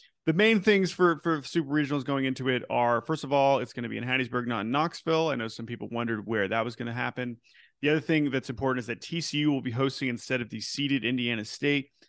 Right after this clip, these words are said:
That's because Indiana State has some scheduling conflicts in Terre Haute involving the Special Olympics,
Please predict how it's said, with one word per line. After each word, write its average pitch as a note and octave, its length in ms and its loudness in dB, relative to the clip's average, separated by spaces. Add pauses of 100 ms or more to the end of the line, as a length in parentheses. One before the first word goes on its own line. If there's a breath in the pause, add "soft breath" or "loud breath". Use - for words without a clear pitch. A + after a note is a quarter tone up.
(160)
That's B2 160 -8
because A#2+ 180 -6
Indiana B2+ 360 -2
State B2 360 -2
has A2+ 500 -2
some A#2+ 140 -8
scheduling A#2+ 380 -2
conflicts A#2+ 420 -4
in A2 80 -10
Terre A#2 220 -4
Haute A#2+ 300 -2
involving A2+ 340 -6
the A2 80 -10
Special A2+ 360 -6
Olympics, D#3 480 -4